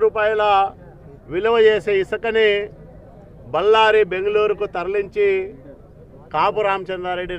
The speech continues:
నాయకత్వంలో వైసీపీ నాయకులందరూ కూడా సొమ్ము చేసుకున్నారని నిన్న నేను ఆ రీచ్ను చూస్తే తెలుస్తూ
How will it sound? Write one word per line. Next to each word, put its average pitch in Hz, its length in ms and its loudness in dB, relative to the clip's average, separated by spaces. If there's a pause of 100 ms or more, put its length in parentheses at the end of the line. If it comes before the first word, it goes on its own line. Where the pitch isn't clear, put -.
నాయకత్వంలో 170 600 -8 (100)
వైసీపీ 170 400 -8 (120)
నాయకులందరూ 156 560 -8
కూడా 151 120 -8 (120)
సొమ్ము 143 260 -12
చేసుకున్నారని 139 720 -12 (680)
నిన్న 151 200 -8 (140)
నేను 156 240 -2 (360)
ఆ - 20 -6 (140)
రీచ్ను 185 400 -8
చూస్తే 156 320 -10 (880)
తెలుస్తూ 139 400 -12